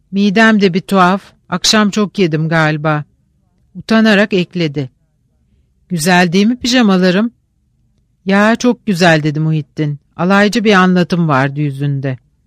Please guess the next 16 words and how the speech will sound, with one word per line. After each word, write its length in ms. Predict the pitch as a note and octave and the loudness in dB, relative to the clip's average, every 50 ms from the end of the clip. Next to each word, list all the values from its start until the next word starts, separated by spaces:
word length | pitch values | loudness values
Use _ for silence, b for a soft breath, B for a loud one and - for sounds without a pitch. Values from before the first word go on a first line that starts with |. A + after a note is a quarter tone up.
| _ _ _ _ _ _ _ _ _ _ _ _ _ _ _ _ _ _ _ _ _ _ _ _ _ - | _ _ _ _ _ _ _ _ _ _ _ _ _ _ _ _ _ _ _ _ _ _ _ _ _ -4
"Ne 140 | - G#3 B3+ | 0 0 0
konuşuyordunuz 840 | - - E4 D#4 C4+ G#3 - - F#3 E3+ D#3+ D3 E3 E3 E3 D#3 - | 2 2 2 2 4 2 2 2 0 0 0 0 0 0 0 -2 -4
siz?" 280 | - - A3+ A3 G#3 | -4 -4 -4 -4 0
dedi 240 | G3 G3 F3 D3+ D3+ | 2 2 2 0 -2
Cevdet 540 | D3+ E3 D#3+ D#3 C#3+ C#3+ D#3 D3 C#3+ _ - | -2 0 0 0 0 0 -2 -4 -4 _ -6
Bey. 200 | D3+ D3 D3 C#3+ - _ _ _ _ _ _ _ _ _ _ _ _ _ _ _ - | -4 -4 -4 -6 -10 _ _ _ _ _ _ _ _ _ _ _ _ _ _ _ -2
Gövdesini 640 | G3+ G3+ G#3 G3+ F#3+ F3 G#3+ G3+ - - A3+ C4+ C#4+ | 0 2 2 2 2 0 -2 -2 0 0 0 -2 0
sevgili 460 | - A#3 G#3+ G#3+ G3+ F#3 A3+ A3+ B3+ | 2 4 4 4 4 2 0 -2 -2
koltuğuna 600 | B3 - G3+ F#3 F3 D3+ - E3+ D#3+ E3+ F#3+ G#3 | -2 0 0 0 0 0 -2 -2 0 0 0 -2
dikkatle 440 | G3+ G#3 _ - A3+ A3+ A3 - G#3 | -2 -4 _ -2 -4 -2 -2 -2 -2
yerleştiriyordu. 1120 | F#3 E3+ E3 E3 E3 D#3+ D3+ D3 - - - D#3 D3+ D#3 D#3 D3 C#3+ C#3+ C3+ B2+ D3+ C#3 - _ _ _ _ _ _ _ _ _ _ _ _ _ _ _ _ _ _ _ - | 0 0 0 0 0 -2 -2 -4 -4 -4 -6 -4 -2 -2 -2 -2 -2 -4 -6 -6 -10 -10 -10 _ _ _ _ _ _ _ _ _ _ _ _ _ _ _ _ _ _ _ -4
"Ne 120 | G#3 A#3+ | -4 -4
konuşuyordunuz 840 | B3 - C#4+ C4+ B3 A#3+ G3+ - E3+ E3 D#3+ D#3+ D#3 F3 F#3+ A3 A3 | -2 -2 0 0 2 2 0 0 0 -2 -2 -2 -2 -2 -2 -2 -4
söyleyin 560 | - - A3 G#3+ G#3+ G#3+ G#3 A3+ A3 F#3 D#3+ | -2 0 2 2 4 4 2 2 0 0 0
bakalım." 440 | D3 C#3 - D#3 C#3+ C#3+ C#3 C#3 - _ _ _ _ _ _ _ _ _ - | -2 -4 -4 -4 -4 -4 -4 -6 -10 _ _ _ _ _ _ _ _ _ -10
Ömer, 500 | E3 F3 F3 F#3 F#3 F#3+ G#3+ B3+ C4 - | -6 -4 -2 0 0 0 0 -2 -4 -8